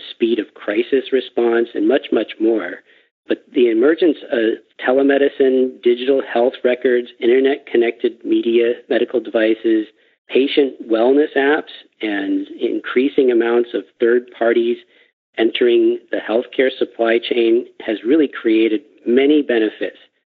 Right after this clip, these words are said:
but has also exposed the industry to vulnerabilities that cyber criminals regularly try to exploit. While it's necessary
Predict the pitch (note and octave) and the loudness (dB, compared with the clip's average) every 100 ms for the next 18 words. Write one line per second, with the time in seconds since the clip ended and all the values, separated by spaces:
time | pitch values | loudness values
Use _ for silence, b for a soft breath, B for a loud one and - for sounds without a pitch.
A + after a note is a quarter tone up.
0 | _ _ _ _ B2+ A2+ A2 - _ _ | _ _ _ _ 0 2 0 -6 _ _
1 | _ - A#2 - C#3 G#3+ B3 - G2 F#2 | _ -2 -2 0 0 2 0 -2 -2 -2
2 | C3+ _ _ - - - - A2+ A2 A2+ | -6 _ _ -12 -12 -8 -2 2 2 0
3 | - A#2 A2 A2 G#2 - G#2+ A#2+ - _ | -4 -2 0 0 -2 -2 0 -2 -6 _
4 | - G2 - A#2+ C#3+ D3+ C3 C3 B2 A#2+ | -12 -12 -4 0 2 2 2 2 2 2
5 | A#2+ - G#2 - - B2+ C3+ C#3+ C#3+ - | 0 -4 -8 -10 -4 0 0 0 -2 0
6 | C3 B2 A#2+ A#2 - - - B2+ C3+ B2+ | 0 2 0 -2 -6 -14 -2 0 2 0
7 | A2 G2 F#2+ G#2 - G2 G2 F#2+ - - | -2 -4 -10 -10 -6 -6 -6 -8 -16 -12
8 | G#2 F2+ E2+ - b b b _ _ _ | -8 -8 -8 -14 b b b _ _ _
9 | _ _ - G#2 G#2 - A#2 C#3 - D#3+ | _ _ -4 -2 -2 -2 0 0 -2 -4
10 | - D#3 D#3 | 0 0 0